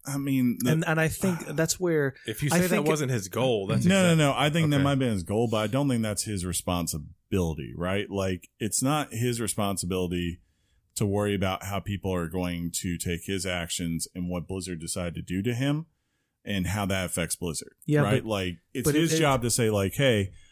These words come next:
Speaker 1: I don't agree what's going on here, and I'm attached to that. And if I have a platform for five seconds, I just wanna quickly say, by the way, I stand with Hong Kong protesters," right? Like, that's where, that's about it. Like, that's, that's a protest, right? Like,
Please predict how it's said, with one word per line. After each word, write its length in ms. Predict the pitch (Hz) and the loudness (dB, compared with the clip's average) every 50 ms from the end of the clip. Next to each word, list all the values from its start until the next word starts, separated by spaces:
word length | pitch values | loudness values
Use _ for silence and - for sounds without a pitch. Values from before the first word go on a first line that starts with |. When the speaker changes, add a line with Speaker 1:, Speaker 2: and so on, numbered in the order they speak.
| _ _ _ _ _ _ _ _ _ _ | _ _ _ _ _ _ _ _ _ _
Speaker 1:
I 140 | 117 131 151 165 | -2 0 2 2
don't 280 | 160 151 139 123 - 117 | 4 4 2 2 2 -2
agree 260 | 117 101 117 120 117 | -2 2 2 4 4
what's 180 | 107 98 - | 4 2 2
going 240 | - 110 95 92 87 85 | 2 0 2 2 2 0
on 200 | 90 98 110 113 | 0 0 0 0
here, 380 | 113 120 123 123 123 117 - - _ _ - | 0 0 0 0 0 -4 -6 -10 _ _ -6
and 120 | 92 87 | -4 -2
I'm 100 | 85 85 | -2 -2
attached 420 | 82 - - 104 101 107 110 - - | -4 -4 -2 -2 0 0 0 0 0
to 60 | 123 | 0
that. 240 | 123 127 123 - - _ _ - | 2 2 0 -2 -4 _ _ -4
And 180 | 101 101 101 98 | -2 -2 -2 -2
if 180 | 85 92 - 113 | -4 -4 -2 -2
I 120 | 117 131 | 0 0
have 140 | 139 131 113 | 0 0 -2
a 60 | 95 | -4
platform 480 | 82 95 98 104 107 - - 120 110 110 | -4 -4 -4 -4 -4 -4 -4 -4 -4 -4
for 120 | - 123 | -4 -6
five 260 | 117 - 120 120 117 | -4 -2 -2 0 0
seconds, 380 | - - 127 - 139 127 123 - - - | -2 -2 -4 -2 -2 -4 -4 -4 -4 -4
I 100 | 98 113 | -4 -2
just 180 | 117 110 - | -2 -2 -2
wanna 200 | 107 101 95 90 | -2 -2 -2 -2
quickly 360 | - - 95 - 92 87 87 | -4 -4 -4 -2 -2 -2 -2
say, 420 | 87 - 92 87 85 85 85 82 - _ _ _ _ _ _ _ | 0 0 0 0 2 0 0 -2 -4 _ _ _ _ _ _ _
by 120 | - 95 92 | -2 0 2
the 60 | 90 | 2
way, 180 | 90 92 92 - | 2 0 -2 -2
I 140 | - 110 135 123 | -2 -2 -2 -2
stand 320 | - - 104 104 104 98 | 0 0 0 0 2 0
with 140 | 87 82 - | 0 -2 -4
Hong 260 | - - 82 80 76 | -6 -4 -4 -4 -4
Kong 260 | 76 82 76 76 76 - | -4 -4 -6 -6 -8 -8
protesters," 640 | - 78 85 80 - - - - - - 64 - - | -8 -6 -6 -6 -8 -10 -10 -10 -10 -12 -10 -6 -4
right? 180 | 85 87 92 85 | -4 -2 -2 -2
Like, 160 | 85 87 82 | -2 -2 -2
that's 240 | 107 135 156 - 151 | -2 -2 -2 0 0
where, 240 | 135 123 117 101 - _ - - _ _ _ _ | 0 0 -2 -2 -6 _ -20 -20 _ _ _ _
that's 180 | 165 190 180 - | -2 -2 0 0
about 240 | 151 143 139 131 127 | 0 2 2 4 2
it. 200 | 101 76 - - - | 2 0 -2 -8 -6
Like, 280 | - 98 101 92 85 - | -2 -2 -2 -2 -2 -2
that's, 400 | 104 107 107 - - - - - | -2 -2 0 0 -2 -2 -2 -2
that's 240 | - 98 101 - 117 | -2 -2 -2 -2 -2
a 40 | |
protest, 560 | - - 156 151 - - 82 76 - - - - | 0 0 0 0 0 -2 -6 -8 -8 -10 -8 -4
right? 280 | 78 85 98 110 - - | -2 -2 -2 -2 -4 -4
Like, 300 | 101 95 90 87 85 | -2 -2 0 -2 -2